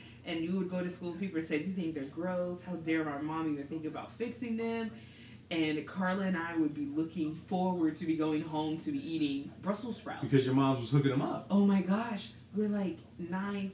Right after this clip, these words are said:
Speaker 1: ten, twelve years old eating Brussels and being happy. Like, we thought they were little cabbages, <laughs> so we were just like,
Speaker 2: Right.
Speaker 1: "Yo, they're so cute." And we ate, like, we ate mad veggies growing up, and that's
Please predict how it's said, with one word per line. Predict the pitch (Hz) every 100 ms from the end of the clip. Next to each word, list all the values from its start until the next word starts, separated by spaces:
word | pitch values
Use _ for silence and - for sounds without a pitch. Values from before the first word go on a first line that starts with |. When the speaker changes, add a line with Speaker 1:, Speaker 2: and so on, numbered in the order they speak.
| -
Speaker 1:
ten, | 196 202 202 190
twelve | 214 208 196
years | 202 185
old | 175 185 175 -
eating | 190 185 170
Brussels | 151 160 175 160 -
and | 160 147
being | 175 180 160
happy. | - - - - 160 143
Like, | 151 151
we | 160 185
thought | 185 202
they | 190
were | 175
little | 175 170
cabbages, | 208 190 190 156 156 165
<laughs> |
so | 220 233
we | 220
were | 214 202
just | 202 208 -
like, | 202 196 147
Speaker 2:
Right. | 147 143 113 -
Speaker 1:
"Yo, | 220 226
they're | 226 226
so | - 240 233
cute." | - 262 247 214 - - -
And | 190 196 185 156
we | 165 160
ate, | 156 147 131 -
like, | 160 156
we | 175 214 196
ate | 160 151 143
mad | 143 151 156 156 151 151 147 - - - 143
veggies | 160 156 156 147 143
growing | 151 143 143 139
up, | 131 127
and | 139 143
that's | 151 -